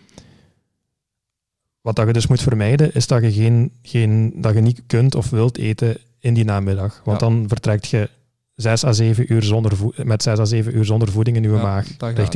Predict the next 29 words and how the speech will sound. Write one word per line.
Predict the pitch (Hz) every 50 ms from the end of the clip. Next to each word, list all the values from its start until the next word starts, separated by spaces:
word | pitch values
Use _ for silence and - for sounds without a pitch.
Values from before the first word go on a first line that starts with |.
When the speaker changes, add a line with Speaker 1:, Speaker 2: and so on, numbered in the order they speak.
| 117
Speaker 2:
niet. | 101
Speaker 1:
de | 104
start. | 101 - - 101 98 - _ - _ _ _ _ _ _ _ _ _
Speaker 2:
Nee. | - -
Speaker 1:
Vergeet | 110 104 104 107 120 -
het, | 135 120 - - 151
dan | 131 117 110 110
is | 113 107 104
uw | 107 104 101
groeiprestatie | 101 117 117 - - 117 - - 107 104 104 98 - 131 110 107 - - - - _ _ _ _ _
Speaker 2:
Dus | _ 127 - -
Speaker 1:
al | 110 110 110
vliegen. | 127 147 98
Speaker 2:
aanstippen, | 101 98 147 139 127 104 135 120 - -
half | - - - 120 127 131 123
vier, | - - 131 123 117 120 120 120 - - -
belangrijkste | - 107 120 110 101 107 107 101 101 110 113 113 - - 107
Speaker 1:
Ja, | 95
Speaker 2:
maaltijd. | 104 101 98 -
Speaker 1:
ja, | - 107 110
belangrijkste | 104 104 110 110 110 107 - -
maaltijd | 113 101 98 98 101 - 101 -
die | - 107
dag. | 95 98 90 90 - - _ _ _ _ _ _ _ _ _ _ _ _ _ - - -
En | - 120
dan | 127 127
een | 120 113
tweede | - - 117 139 190
valkuil. | 175 170 170 165 156 - 147 127 113 127 156 175